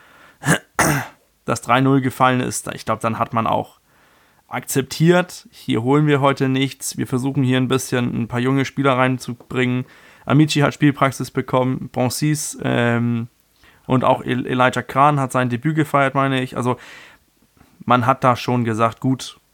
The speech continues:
hier holen wir nichts, alles gut und schön und, und weiter.“ Weil es war ja auch, es, es war ja auch irgendwie, man hat ja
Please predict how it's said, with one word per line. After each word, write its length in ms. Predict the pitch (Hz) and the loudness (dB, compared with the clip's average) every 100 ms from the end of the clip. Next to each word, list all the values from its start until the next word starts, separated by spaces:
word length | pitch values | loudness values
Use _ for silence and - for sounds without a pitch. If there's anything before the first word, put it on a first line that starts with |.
| _ _ _ | _ _ _
hier 240 | 117 120 117 | -4 -2 2
holen 160 | 143 | 4
wir 100 | 135 | 4
nichts, 400 | 127 127 - - | 2 -2 -6 -18
alles 260 | - 123 117 | -6 -6 -4
gut 140 | 123 120 | -4 -4
und 120 | 113 | -4
schön 280 | - 123 120 | -2 -2 -2
und, 460 | 110 107 - - _ _ _ _ _ | -4 -6 -12 -18 _ _ _ _ _
und 160 | 120 107 | -4 0
weiter.“ 300 | 107 - 104 | 0 0 -2
Weil 140 | 120 | 0
es 120 | 135 | 2
war 140 | 131 139 | 4 4
ja 80 | 135 | 4
auch, 220 | 127 - - - | 2 0 -18 -10
es, 160 | - 120 | -4 -4
es 220 | - 123 | -4 -2
war 100 | 127 | 2
ja 60 | 143 | 2
auch 100 | 139 | 0
irgendwie, 480 | 143 143 135 147 147 _ - | -2 -2 -2 -4 -4 _ -2
man 140 | 123 | 0
hat 180 | 131 139 | 0 2
ja 240 | 143 143 | 2 2